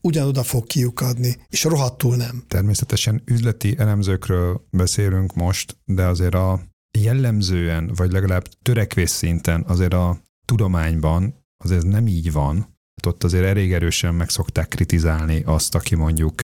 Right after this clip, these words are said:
Speaker 2: például ilyen tendenciózus mondjuk az adatválogatása, és mondjuk mindig ugyanabba az irányba fut ki, és mondjuk tendenciózusan nem vesz figyelembe adatokat, mert valamit ki akar hozni. Tehát ez egy üzleti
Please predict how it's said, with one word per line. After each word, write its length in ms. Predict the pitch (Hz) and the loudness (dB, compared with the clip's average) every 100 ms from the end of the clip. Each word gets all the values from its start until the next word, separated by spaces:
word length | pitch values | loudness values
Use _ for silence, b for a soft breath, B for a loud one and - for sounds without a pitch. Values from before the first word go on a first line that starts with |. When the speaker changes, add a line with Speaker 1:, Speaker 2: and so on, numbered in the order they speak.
| - | -2
Speaker 2:
például 520 | 123 107 104 95 95 92 | 0 2 2 2 0 0
ilyen 240 | 92 90 | 0 0
tendenciózus 960 | 113 104 95 85 82 90 80 80 80 - | 0 0 0 0 0 0 0 0 -2 -2
mondjuk 260 | 82 80 | -2 0
az 120 | 80 | 0
adatválogatása, 1200 | 85 87 - 87 82 90 87 - 85 - - 82 82 | 2 0 0 0 0 0 0 0 0 0 0 0 0
és 200 | - - | -2 -2
mondjuk 220 | 85 82 | -2 0
mindig 280 | 92 87 85 | 0 2 2
ugyanabba 400 | 87 82 85 82 | 2 2 0 0
az 100 | 80 | 0
irányba 680 | 85 80 80 80 80 82 82 - | 0 0 0 0 0 0 -4 -8
fut 280 | - 101 - | -4 -4 -2
ki, 280 | - 90 101 | -2 0 0
és 200 | 92 - | 0 0
mondjuk 280 | 85 82 - | 0 -2 0
tendenciózusan 720 | 92 92 85 92 82 85 87 | 0 0 0 0 0 0 -2
nem 260 | 85 90 87 | 0 0 0
vesz 200 | 82 - | 0 -2
figyelembe 540 | - 87 80 80 80 | -2 0 0 0 0
adatokat, 760 | 82 82 - 87 92 87 - | 0 0 -2 -2 0 -2 -4
mert 220 | 85 82 - | -2 -2 0
valamit 380 | 92 85 85 | 0 2 0
ki 140 | - 87 | 0 0
akar 260 | 78 82 | 0 0
hozni. 420 | 80 85 78 80 76 B _ - | 0 0 0 -2 -4 B _ -4
Tehát 220 | 80 - | -4 -2
ez 100 | 85 | 0
egy 160 | 92 90 | 0 0
üzleti 760 | 127 139 113 - 101 95 92 | 0 0 -2 0 0 2 0